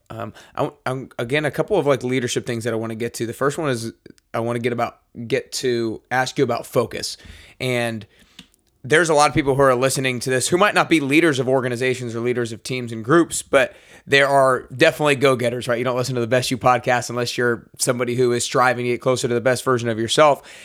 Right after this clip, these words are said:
And a lot of different people have different opportunities or different ideas or different things that they want to attack or goals in mind. And they th-, think of it as a badge of honor to be busy and attacking all of them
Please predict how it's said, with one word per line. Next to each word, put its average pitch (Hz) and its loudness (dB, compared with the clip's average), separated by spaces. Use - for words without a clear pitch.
And 143 2
a - -2
lot 156 6
of 160 2
different 151 -2
people 147 2
have 135 2
different 175 2
opportunities 147 2
or 135 -2
different 147 -2
ideas 147 4
or 135 -2
different 143 -4
things 175 -2
that 156 -2
they 147 0
want 139 -2
to 135 0
attack 156 0
or 127 -8
goals 165 2
in 127 -2
mind. 156 2
And 135 2
they 147 2
th-, - -10
think 185 2
of 151 4
it 151 2
as 139 2
a 135 -2
badge 147 2
of 139 -2
honor 143 4
to 135 -8
be 143 0
busy 151 2
and 139 0
attacking 135 -2
all 143 4
of 120 0
them 117 -2